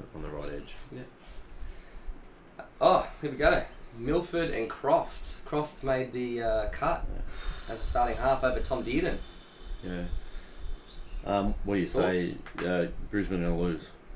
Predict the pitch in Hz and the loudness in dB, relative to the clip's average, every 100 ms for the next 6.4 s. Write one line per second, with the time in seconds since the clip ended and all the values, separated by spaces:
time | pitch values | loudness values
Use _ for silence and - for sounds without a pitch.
0 | - 87 80 - 87 85 - - - 85 | -6 -4 -4 0 2 2 -2 -6 2 4
1 | 87 85 87 - - 87 - 95 107 95 | 4 2 2 -2 -6 -6 -6 -4 4 4
2 | - - - - - 104 120 131 113 117 | 2 -2 -2 -2 0 6 8 8 6 6
3 | 107 98 90 104 85 - 92 90 87 85 | 6 4 2 0 0 2 2 4 4 2
4 | 85 104 110 92 - 80 - - 82 73 | 0 4 4 4 -2 -4 -4 -8 -8 -8
5 | - - - - - - - - - - | -14 -18 -14 -12 -10 -12 -14 -18 -18 -20
6 | - 90 87 | -14 -10 -8